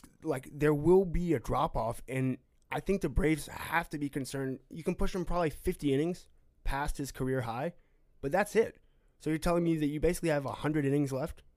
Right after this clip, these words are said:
of Spencer Strider total?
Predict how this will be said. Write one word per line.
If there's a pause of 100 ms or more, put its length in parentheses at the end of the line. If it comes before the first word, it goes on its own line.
(400)
of
Spencer
Strider (640)
total?